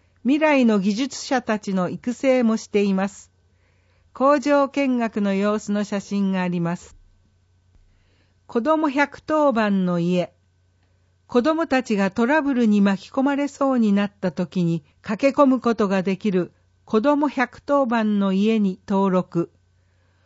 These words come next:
子どもが安心して暮らせる環境の確保へ。子ども百当番の目印の写真と、地域の皆さんが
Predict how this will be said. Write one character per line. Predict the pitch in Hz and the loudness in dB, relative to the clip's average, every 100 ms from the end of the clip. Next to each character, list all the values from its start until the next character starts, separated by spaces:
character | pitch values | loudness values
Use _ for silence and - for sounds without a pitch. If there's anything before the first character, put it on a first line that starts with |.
| _ _ | _ _
子 | 240 | 0
ど | 247 294 | 2 2
も | 294 | 0
が | 277 269 - | 0 -2 0
安 | 277 302 | 0 -2
心 | - 294 294 | -2 -2 -2
し | - | -2
て | 277 | -4
暮 | 269 254 | -2 -2
ら | 262 | -2
せ | 262 254 | 0 -2
る | 247 | -2
環 | 254 254 254 | -2 -2 -2
境 | - 240 233 | 0 0 2
の | 233 | 0
確 | 226 247 - 220 | -2 -6 -2 -2
保 | 180 165 | 0 -4
へ。 | 151 - _ _ _ _ _ _ _ _ _ | -6 -14 _ _ _ _ _ _ _ _ _
子 | - | -2
ど | 226 | 0
も | 311 320 | 0 0
百 | 302 294 - | -2 -4 -6
当 | 294 285 | -2 0
番 | 247 220 208 | 2 2 2
の | 196 | 4
目 | 190 202 | 4 4
印 | 220 311 285 202 | 2 0 0 2
の | 214 | 2
写 | 202 190 | 2 -2
真 | 190 214 208 202 | -2 2 2 2
と、 | 196 185 - _ _ | 0 -2 -4 _ _
地 | - 392 403 | -4 0 0
域 | 359 | 0
の | 277 262 | -2 0
皆 | 247 294 | 0 -2
さ | 320 269 | -2 -2
ん | 240 | -2
が | 220 202 | -2 -4